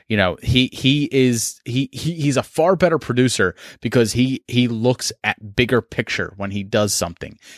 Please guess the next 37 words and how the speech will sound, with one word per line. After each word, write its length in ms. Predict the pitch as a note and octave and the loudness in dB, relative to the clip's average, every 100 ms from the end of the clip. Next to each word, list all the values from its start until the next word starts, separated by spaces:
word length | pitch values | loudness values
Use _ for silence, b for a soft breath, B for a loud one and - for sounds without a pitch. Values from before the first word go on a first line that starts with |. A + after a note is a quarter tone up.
| B | B
He's 200 | A#2 G#2 | -4 -2
very 300 | G2+ B2+ D3+ | 0 2 2
good 280 | A#2+ C3+ A#2 | 2 4 4
at 120 | - | 0
looking 360 | A#2+ - G#2 G2 | -4 -4 -4 -4
at 160 | - | -2
bigger 240 | G#2+ G2 F2+ | -2 -2 -4
picture, 400 | A2 - - - | -6 -6 -10 -4
whether 280 | G2+ G2+ | -2 -2
it 60 | - | -4
comes 240 | - G#2+ - | -6 -8 -6
to 100 | F2 | -4
business 560 | A#2+ A#2 A#2 A2 - B B B - | -2 0 0 -2 -4 B B B -4
or 240 | A#2 G#2 | 0 0
the 140 | F#2+ | -2
future 360 | - A2+ - G2+ | -4 -4 -2 -6
of 80 | F#2 | -2
Hollywood 680 | A2+ A#2 B2 B2 A#2+ A#2 - A#2 | 0 2 0 2 2 2 0 -2
or 240 | A2 G2+ | 0 0
whether 280 | G#2 G2+ G#2 | 0 0 -2
it 120 | - | -4
comes 280 | A2+ G#2+ - | -4 -4 -4
to, 300 | A2 G2+ G2 | -4 -4 -6
to 160 | - G2+ | -6 -2
his 180 | G#2 G2+ | -2 -2
directing. 480 | G2+ C3 - G2+ B B - | 0 0 2 -2 B B -2
He's 200 | C#3 - - | 0 0 0
always 400 | C#3+ D#3 D3 C3+ | 2 4 4 2
looking 460 | B2+ B2+ A2 G#2+ - | 0 0 -4 -6 -12
for 380 | - A2+ G2+ F#2 | -8 -4 -2 -4
the 140 | F#2+ G2 | -6 -4
shot 460 | - C#3 C#3+ C#3+ - - | 0 2 2 0 -6 0
and, 320 | A#2+ A2 G#2+ | 2 2 -2
and 300 | A2+ G#2 G2+ | -6 -6 -2
what 180 | A2 - | -4 -2
to 220 | - - | -8 -2
add 260 | G#2 G#2 | 0 0